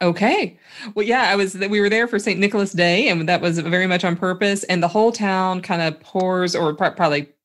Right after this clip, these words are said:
not just Prague, but probably all of Czech and a lot of, uh, Central Europe.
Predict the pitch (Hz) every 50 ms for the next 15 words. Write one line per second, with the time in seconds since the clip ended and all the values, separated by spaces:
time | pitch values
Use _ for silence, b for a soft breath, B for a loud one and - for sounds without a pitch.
0 | _ - 175 160 147 - - 160 147 - - 349 262 208 196 208 190 156 - -
1 | 170 160 151 151 151 151 151 151 - 165 147 151 - 165 147 147 - 160 165 151
2 | 151 143 - _ - - 160 151 143 151 151 - 175 165 - 165 160 160 165 208
3 | 302 -